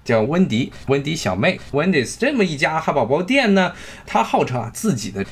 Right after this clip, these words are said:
牛肉都是新鲜运送过来的，而不是这冷冻的牛肉，说比别的地方的牛肉要好吃啊，是不是这样的？大家去吃一吃，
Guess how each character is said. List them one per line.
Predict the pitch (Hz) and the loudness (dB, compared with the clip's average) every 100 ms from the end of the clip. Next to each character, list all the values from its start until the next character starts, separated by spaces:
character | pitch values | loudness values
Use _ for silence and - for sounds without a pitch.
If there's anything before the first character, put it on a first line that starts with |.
| - | -4
牛 | 98 87 | -4 -2
肉 | 113 95 | -2 -2
都 | - 190 208 | -2 -2 -2
是 | - 131 | -2 -6
新 | - 392 359 | -2 0 0
鲜 | - 117 95 | 0 -2 0
运 | 151 127 | 2 2
送 | 123 107 | 2 0
过 | 101 92 | 2 0
来 | - - | 0 -8
的， | 104 95 | -10 -4
而 | 107 - | -2 0
不 | 131 | 0
是 | 240 | 0
这 | 240 190 | 0 0
冷 | 110 - 117 | 0 -2 0
冻 | 311 | 2
的 | 170 | 2
牛 | 110 92 | 2 0
肉， | 95 90 | -4 -6
说 | - 139 | -8 -8
比 | - | -6
别 | 95 98 | -2 0
的 | 180 294 | 0 -2
地 | 302 | 0
方 | 147 | 0
的 | 139 131 | 0 0
牛 | 101 123 | 0 0
肉 | 170 120 | 2 0
要 | |
好 | - 98 | -2 -8
吃 | 98 - 185 | -6 -4 -4
啊， | - 107 | -4 -8
是 | - 285 | -6 -6
不 | 208 | -4
是 | 208 | -4
这 | 208 220 | 0 0
样 | 170 | 2
的？ | 123 | 0
大 | 143 101 | -2 -2
家 | 120 | -4
去 | - 127 | -4 -8
吃 | - 262 | -4 -2
一 | 190 | -2
吃， | - | -4